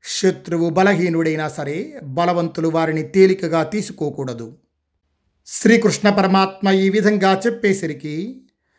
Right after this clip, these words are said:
శ్రీకృష్ణుని అభిప్రాయాన్ని గ్రహించిన అనుచరులు రథాన్ని సన్నద్ధం చేయడానికి బయలుదేరారు. ఆ రథం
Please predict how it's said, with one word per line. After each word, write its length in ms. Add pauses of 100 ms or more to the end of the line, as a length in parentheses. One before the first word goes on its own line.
(180)
శ్రీకృష్ణుని 600
అభిప్రాయాన్ని 880
గ్రహించిన 420
అనుచరులు 600
రథాన్ని 480
సన్నద్ధం 520
చేయడానికి 580
బయలుదేరారు. 840 (920)
ఆ 140
రథం 600